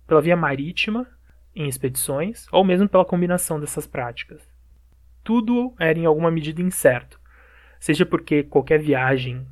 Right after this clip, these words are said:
tinha muitos riscos, seja porque tinha que enfrentar condições climáticas adversas, assaltos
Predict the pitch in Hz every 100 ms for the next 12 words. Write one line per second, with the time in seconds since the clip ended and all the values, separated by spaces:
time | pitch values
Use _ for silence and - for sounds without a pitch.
0 | - - - 131 156 - - 147 185 -
1 | 240 - - - _ - 175 170 185 180
2 | - 165 160 170 170 165 - - 151 143
3 | 143 156 143 143 131 131 143 131 135 -
4 | 143 127 127 - 131 131 127 127 143 196
5 | - - 196 196 190 - 127 - 156 170
6 | 175 - 175 175 - - -